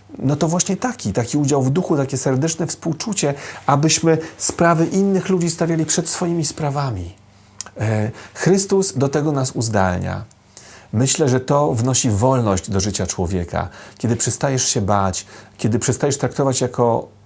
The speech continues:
i kiedy przestajesz traktować innych jako zagrożenie, kiedy zaczynasz cieszyć się sukcesami innych, mniejszych i większych,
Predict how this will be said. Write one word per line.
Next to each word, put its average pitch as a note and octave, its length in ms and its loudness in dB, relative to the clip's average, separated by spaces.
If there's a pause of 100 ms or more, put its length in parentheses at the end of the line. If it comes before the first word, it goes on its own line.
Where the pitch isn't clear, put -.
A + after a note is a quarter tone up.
(440)
i C#3+ 100 -2
kiedy C#3 220 0
przestajesz C3+ 360 0
traktować B2+ 380 0
innych C3 240 0
jako C3 200 0
zagrożenie, A#2+ 760 0 (280)
kiedy B2+ 240 4
zaczynasz B2+ 480 2 (100)
cieszyć - 580 2
się B2+ 160 2
sukcesami A#2+ 720 0
innych, F#2 540 2 (320)
mniejszych D#3+ 720 2
i C3 40 0
większych, A#2+ 760 0